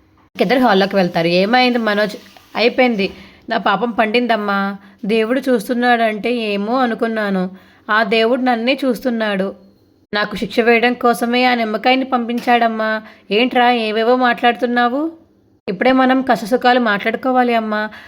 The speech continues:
రేపటి నుంచి ఇద్దరం చెరో వీల్ చైర్లో కూర్చుని నువ్వు మెమ్మె మెమ్మె,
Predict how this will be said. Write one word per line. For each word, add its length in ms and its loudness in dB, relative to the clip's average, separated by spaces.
రేపటి 320 0
నుంచి 580 -4
ఇద్దరం 500 2
చెరో 340 2
వీల్ 300 0
చైర్లో 320 2
కూర్చుని 680 -2
నువ్వు 200 2
మెమ్మె 280 0
మెమ్మె, 400 0